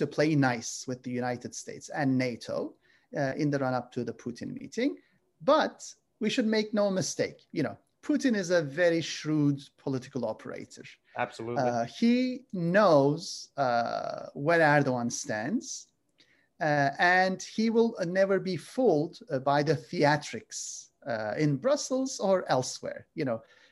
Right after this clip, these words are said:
Speaker 1: uh, he knows, uh, how he can, what leverage he can use against Erdogan,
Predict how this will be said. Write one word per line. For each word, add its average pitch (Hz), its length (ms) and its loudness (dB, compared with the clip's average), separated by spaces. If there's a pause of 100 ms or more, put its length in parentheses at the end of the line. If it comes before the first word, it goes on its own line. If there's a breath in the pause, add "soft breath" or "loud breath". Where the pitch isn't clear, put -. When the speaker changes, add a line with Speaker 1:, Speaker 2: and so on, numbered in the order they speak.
(100)
Speaker 1:
uh, 131 200 -2
he 214 280 -2
knows, 196 720 0
uh, 135 400 2
how 165 400 2
he 156 180 -2
can, 139 540 0
what 180 240 -2
leverage 160 460 6
he 147 100 0
can 143 240 2
use 135 260 0
against 120 480 -8
Erdogan, 208 680 2